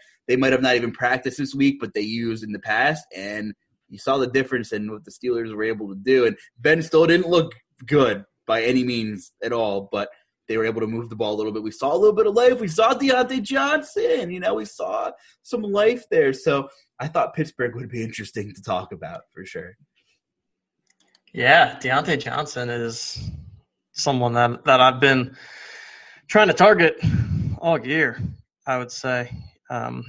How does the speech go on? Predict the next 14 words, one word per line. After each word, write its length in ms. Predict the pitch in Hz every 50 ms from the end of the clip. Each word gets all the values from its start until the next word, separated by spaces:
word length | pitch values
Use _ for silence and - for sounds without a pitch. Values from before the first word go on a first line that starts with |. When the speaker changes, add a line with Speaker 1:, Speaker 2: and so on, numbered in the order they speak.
| - - - _ _ _ _
Speaker 2:
he, 760 | _ 139 131 127 127 127 127 127 127 127 127 127 120 - - _ _ _ _ _ - - - - - - _
he 80 | - 151
just 220 | 143 202 - -
gets 200 | - 156 - -
so 180 | - - 147 156
many 180 | 170 143 120 113
targets 520 | - 123 135 151 139 127 120 120 - -
whenever, 540 | 120 123 127 135 131 127 123 120 120 - _ _ _ _ _ _ _ _
whenever 360 | - 135 131 139 147 131 123 113
he's 180 | 123 123 -
healthy. 260 | - 135 147 143 -
Another 240 | 123 135 165 156 151
fourteen 480 | - - 170 160 156 - - 160 151 135
targets 720 | 143 151 165 165 135 127 - - - - - - - _